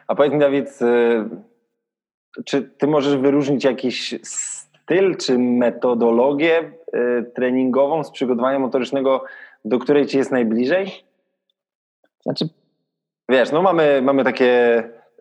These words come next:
Speaker 1: y, opozycyjne style, nie wiem, Hiszpania, Anglia, nie?
Speaker 2: Mhm.
Speaker 1: Ktoś powie,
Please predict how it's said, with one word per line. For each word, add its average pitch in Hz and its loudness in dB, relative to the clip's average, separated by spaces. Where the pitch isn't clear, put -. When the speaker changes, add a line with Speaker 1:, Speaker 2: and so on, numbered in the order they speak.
Speaker 1:
y, - 0
opozycyjne 113 2
style, 104 2
nie 95 -8
wiem, 85 -8
Hiszpania, 110 0
Anglia, 113 2
nie? 123 -2
Speaker 2:
Mhm. 92 -4
Speaker 1:
Ktoś - -2
powie, 113 2